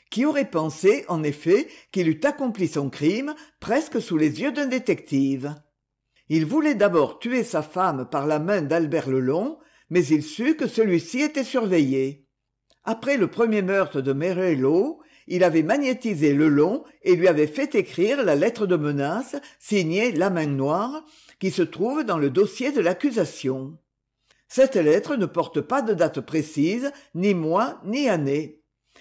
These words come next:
Les crimes seront accomplis un jeudi et un samedi, c'est tout. Cela pouvait servir quand on voulait. Dans cette missive, Monsieur Bulk était menacé.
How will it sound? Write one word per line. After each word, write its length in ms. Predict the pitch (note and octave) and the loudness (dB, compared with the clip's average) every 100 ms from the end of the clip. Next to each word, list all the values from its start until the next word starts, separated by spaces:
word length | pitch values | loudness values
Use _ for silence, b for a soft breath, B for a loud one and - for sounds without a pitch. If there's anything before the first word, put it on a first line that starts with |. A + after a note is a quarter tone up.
| b D#3+ | b 0
Les 160 | F3 | 2
crimes 400 | F3+ B3 D4+ C#4 | 2 -2 -2 -2
seront 280 | - D3 D3+ | -4 -2 -2
accomplis 640 | F#3 B3 A#3 G#3 F#3 G3+ | -2 -2 0 -2 0 2
un 120 | D3 C#3 | 2 2
jeudi 480 | F3+ F#3+ G#3+ E3 | 0 0 2 2
et 60 | C#3 | 2
un 100 | C#3 | 0
samedi, 640 | - F#3+ D3 A#2+ D#3 D4 B B | -2 -4 -2 -2 0 -2 B B
c'est 280 | - B3 A#3+ | -4 -2 -2
tout. 340 | C3+ B2+ - _ _ _ _ | -4 -6 -8 _ _ _ _
Cela 340 | - C4+ D3+ | -2 0 2
pouvait 320 | - B3+ A3+ | 0 0 2
servir 600 | - E3+ C#3+ C3 G3+ C#4+ | 2 2 -2 0 -2 -2
quand 260 | - D4+ D4 | 0 -2 0
on 100 | C#4+ | 0
voulait. 600 | F3+ D#3 C3+ C#3+ D#3 _ _ _ _ _ C#3+ | 0 2 2 0 -4 _ _ _ _ _ -4
Dans 180 | A3+ | -2
cette 240 | C#4+ D#4+ C#4+ | 0 0 0
missive, 720 | G3+ D#3+ - D3 E3 A3+ C#4 B B | 0 0 0 0 2 0 -6 B B
Monsieur 280 | F3 E3+ D3+ | -4 0 -2
Bulk 380 | G#2+ G#3+ D#4+ | 2 0 0
était 260 | A#3 F#3+ C#4 | -2 -2 -2
menacé. 840 | C#4+ A#3+ E3 - - C#3 C#3 - | -2 0 -2 -4 -4 -4 -4 -10